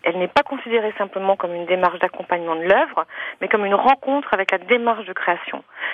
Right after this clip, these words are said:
J'ai donc demandé à sept artistes de s'associer, non pas au Théâtre du Merlan, mais s'associer à mon projet culturel, à ma démarche pour ce territoire, dans ce théâtre et dans cette ville-là. Donc la spécificité du Merlan, c'est donc le travail non pas pour les habitants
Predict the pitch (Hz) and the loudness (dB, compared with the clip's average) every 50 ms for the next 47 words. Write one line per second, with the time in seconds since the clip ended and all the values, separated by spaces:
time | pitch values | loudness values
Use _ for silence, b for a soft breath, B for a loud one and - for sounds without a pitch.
0 | B - - 190 208 220 220 214 202 208 208 202 202 190 196 196 175 175 - - | B 0 0 2 4 2 2 2 0 2 4 4 2 4 4 2 2 2 0 -2
1 | - - 330 349 - 285 254 - - - - 220 208 - - - 190 - 175 190 | 0 2 2 2 2 0 -2 -2 -8 -14 -16 -16 -16 -14 -12 -10 -4 -2 -2 -2
2 | - - 190 185 - - - 185 180 180 - _ _ _ _ _ _ 202 226 262 | -2 -4 -8 -8 -8 -6 -4 -4 -4 -4 -4 _ _ _ _ _ _ 2 4 4
3 | 294 285 - - 269 240 220 208 - 196 175 170 - 180 180 180 175 175 180 190 | 4 4 4 2 2 2 2 0 0 -2 -2 -2 -4 -8 -2 0 0 2 2 2
4 | - B B B B B B B B 185 196 208 - - - 214 214 233 226 294 | 0 B B B B B B B B 0 0 0 0 2 0 0 2 2 0 0
5 | 240 202 180 - - - - 285 262 277 262 - 226 208 - - 220 214 240 240 | 0 0 -4 -4 0 2 2 4 4 2 0 -2 -10 -12 -8 -6 -2 0 0 2
6 | 214 175 180 202 226 226 208 208 185 180 180 190 202 - - - - - - - | 2 0 0 2 0 0 0 -2 -4 -2 0 -2 -2 -2 -8 -12 -12 -10 -6 -6
7 | 180 - - 247 220 220 - - - 208 214 220 214 175 165 170 - - 254 - | -4 0 0 0 0 0 -6 -2 0 2 2 2 -2 -6 -12 -10 -4 -4 -4 0
8 | - 214 202 196 202 - - 180 165 170 - - 165 151 - - 151 139 127 - | 2 2 2 2 2 0 -6 -10 -10 -8 -4 -6 -6 -6 -6 -10 -8 -6 -6 -8
9 | - _ _ _ _ _ _ _ _ _ _ - - - - 202 202 196 - 196 | -8 _ _ _ _ _ _ _ _ _ _ -16 -16 -10 0 0 0 2 2 0
10 | 214 - - 226 - - - - - - 254 220 214 220 214 202 196 208 214 226 | 0 0 -4 -6 -6 -6 -10 -10 -6 -6 -6 -2 0 2 2 2 2 2 2 0
11 | 277 302 B B B B B B - 214 208 214 220 208 - - - 208 233 240 | 0 -2 B B B B B B -4 -2 0 0 -2 -2 -2 -8 -4 -2 -2 -2
12 | - - 226 220 196 214 196 185 175 - 180 226 254 262 254 - - 240 233 _ | 0 0 0 2 2 0 0 0 -4 -6 -2 0 0 0 0 0 0 0 0 _
13 | _ - - 285 269 240 - - - - 196 190 190 180 - - - - 196 196 | _ -8 -4 -4 -2 -2 -4 -6 -4 -2 0 0 0 0 -2 -10 -8 -4 -2 -2
14 | 269 | -2